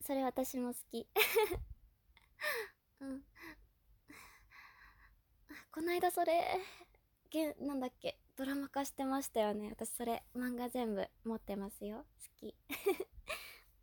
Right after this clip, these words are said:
え、ゆきみさんはゲームとかするんですか？って。あー、<laughs> えっとね、最近ね、あのー、パコミンっていうね、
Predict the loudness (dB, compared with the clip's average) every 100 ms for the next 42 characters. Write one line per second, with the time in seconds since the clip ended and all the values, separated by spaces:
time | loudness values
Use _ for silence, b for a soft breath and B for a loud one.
0 | _ -10 -10 -10 _ b b b _ _
1 | _ _ _ _ _ _ _ _ -12 -12
2 | -12 -20 -20 B B B B B B -20
3 | _ -20 -20 -20 -14 -10 -10 -12 -6 -6
4 | -4 -4 -4 -4 -4 -4 -4 0 0 0
5 | -2 -6 -8 -8 -4 -2 -2 -2 -6 -10
6 | -12 -10 -10 -12 -18 0 6 8 8 4
7 | B B B B -8 B B B -12 -10
8 | -4 -2 0 0 -4 -10 -6 -4 -2 -2
9 | 0 2 0 -2 -10 -20 -20 -20 -14 -8
10 | -6 -6 -6 -8 -4 0 2 2 2 -2
11 | -6 -6 -4 -6 -8